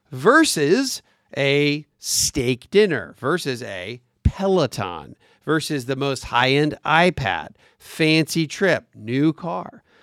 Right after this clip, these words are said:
Those are all in the elastic camp. They're all nice-to-haves, which means that there's a substantial change in demand for product or service when the price increases.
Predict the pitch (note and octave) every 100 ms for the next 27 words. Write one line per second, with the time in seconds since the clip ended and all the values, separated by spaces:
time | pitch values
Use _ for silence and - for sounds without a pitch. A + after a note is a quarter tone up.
0 | _ _ _ D#3 A3 D#4+ - B3 F#3 B2+
1 | A2 G#2 A2 - A2+ - E2 D#2 D#3+ G#3+
2 | A#3 - - - _ - G3+ G3+ G3 F#3
3 | G#3 C4 - G#2+ D#2+ - - C#3 - E3
4 | D#3+ C#3+ C#3 C3+ _ _ _ _ _ _
5 | _ D3+ C#3+ C3 D3 B2 - G#3+ C4+ F#3
6 | B2+ - G#3+ D3+ A#2+ B2+ - - C#3+ C3+
7 | C3 C3 A#2+ B2 G#3 F#3+ D#3+ G3+ - -
8 | D3 A2+ A#2 A#2+ A#2 - F2 A#2 C3+ -
9 | A2 B2+ C3+ - G#2 B2 - G3 G#3 -
10 | - - _